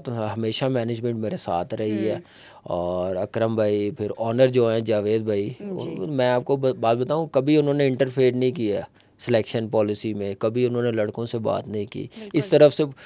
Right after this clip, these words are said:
Speaker 1: हमेशा कॉन्फिडेंस ही दिया प्लेयरों को कि
Speaker 2: बिल्कुल।
Speaker 1: आज, इस, आज नहीं हुआ तो कल से। तो ऐसे ही ये
Speaker 2: ये
Speaker 1: चीज़ें
Speaker 2: बड़ा
Speaker 1: चलती हैं।
Speaker 2: इंपॉर्टेंट होता
Speaker 1: ये
Speaker 2: है।
Speaker 1: बड़ा इंपॉर्टेंट होता है हर प्लेयर्स के लिए।
Speaker 2: अच्छा, आप अब, क्योंकि रिटायरमेंट, अब आप अपनी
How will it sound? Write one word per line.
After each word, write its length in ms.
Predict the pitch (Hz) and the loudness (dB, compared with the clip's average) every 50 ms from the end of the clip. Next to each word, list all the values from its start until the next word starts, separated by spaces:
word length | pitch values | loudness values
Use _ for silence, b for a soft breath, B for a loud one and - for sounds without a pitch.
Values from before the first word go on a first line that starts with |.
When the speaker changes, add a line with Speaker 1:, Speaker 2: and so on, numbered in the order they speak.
| B B B B - | B B B B 2
Speaker 1:
हमेशा 440 | 127 123 123 131 135 135 - 160 156 | 4 4 6 6 4 4 4 2 2
कॉन्फिडेंस 640 | 127 - 131 131 123 - 135 135 139 139 135 - | 4 4 4 4 4 2 4 4 4 4 2 0
ही 100 | 143 131 | -2 -2
दिया 400 | 117 110 110 104 98 98 113 107 104 - | -2 -2 0 2 2 2 0 0 -2 -2
प्लेयरों 360 | 120 113 110 101 101 110 104 | 0 0 2 2 0 -2 -4
को 100 | - 101 | -6 -8
कि 300 | 95 - _ _ - 113 | -12 -12 _ _ -2 2
Speaker 2:
बिल्कुल। 100 | 113 110 | 2 4
Speaker 1:
आज, 420 | 101 104 107 110 104 113 110 110 | 4 4 4 2 2 0 -4 -6
इस, 260 | 117 - 123 120 117 - | -4 -2 -2 -4 -4 -2
आज 260 | 117 117 117 120 120 120 | 2 4 4 4 2 2
नहीं 140 | 131 131 | 0 0
हुआ 160 | 127 117 117 117 | 2 2 2 2
तो 120 | - 113 | 0 0
कल 220 | - - 107 110 | 0 0 0 0
से। 260 | - - - - - B B B B B B B _ - | 0 -4 -8 -8 -10 B B B B B B B _ 2
तो 60 | 135 | 4
ऐसे 240 | 135 135 131 - 165 | 4 4 4 4 4
ही 60 | 165 | 4
ये 80 | 160 | 4
Speaker 2:
ये 60 | 165 160 | 4 4
Speaker 1:
चीज़ें 240 | 247 240 294 320 | 4 2 4 6
Speaker 2:
बड़ा 100 | - 294 | 6 8
Speaker 1:
चलती 100 | 285 285 | 8 8
हैं। 80 | 277 285 | 8 8
Speaker 2:
इंपॉर्टेंट 420 | 285 - 277 262 247 - 277 247 | 8 8 6 6 6 4 0 -2
होता 120 | 247 208 160 | 0 4 6
Speaker 1:
ये 80 | 160 | 8
Speaker 2:
है। 60 | 185 185 | 8 8
Speaker 1:
बड़ा 220 | 151 151 160 165 | 10 10 10 10
इंपॉर्टेंट 460 | 170 160 143 143 143 143 160 165 160 | 8 8 8 6 8 8 6 6 6
होता 260 | 156 135 127 131 127 | 4 4 6 6 4
है 60 | 131 123 | 6 6
हर 160 | 127 135 135 | 4 4 4
प्लेयर्स 360 | 127 - 123 120 117 107 - | 2 2 2 2 2 0 -4
के 120 | - 110 | -6 -8
लिए। 200 | 104 104 98 85 | -8 -8 -8 -6
Speaker 2:
अच्छा, 220 | - 254 254 320 339 | -6 -4 -2 0 2
आप 320 | - 277 277 302 320 320 | 4 4 4 4 4 2
अब, 300 | 311 285 269 - - - - | 0 -2 -4 -8 -14 -10 -8
क्योंकि 220 | 269 247 240 277 | -8 -4 -2 -2
रिटायरमेंट, 600 | 262 269 220 233 214 208 214 226 240 254 262 247 | -2 0 2 2 2 2 0 -2 -4 -4 -2 0
अब 100 | 240 220 | 2 2
आप 160 | 226 226 226 233 | 2 2 2 -2
अपनी 440 | 226 - 233 226 226 220 214 185 | -6 -8 -6 -6 -4 -4 -6 -6